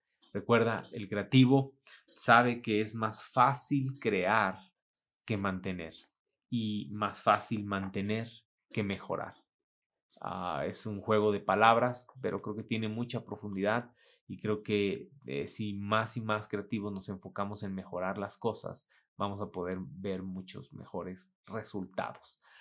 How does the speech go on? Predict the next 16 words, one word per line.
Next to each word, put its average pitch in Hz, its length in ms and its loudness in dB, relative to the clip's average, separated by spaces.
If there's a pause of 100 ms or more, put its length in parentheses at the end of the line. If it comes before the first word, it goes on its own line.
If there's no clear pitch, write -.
(140)
Así 117 320 -2
que 107 380 2
esto 131 260 0
fue 131 140 4
el 127 80 0
Creativo 120 420 2
Podcast. 131 640 4
Gracias, 113 720 2
gracias, 107 440 0
gracias 104 360 -4
de 101 80 -2
verdad 98 380 0
por - 240 -8
todos 113 200 2
los 104 160 -2
comentarios 101 920 0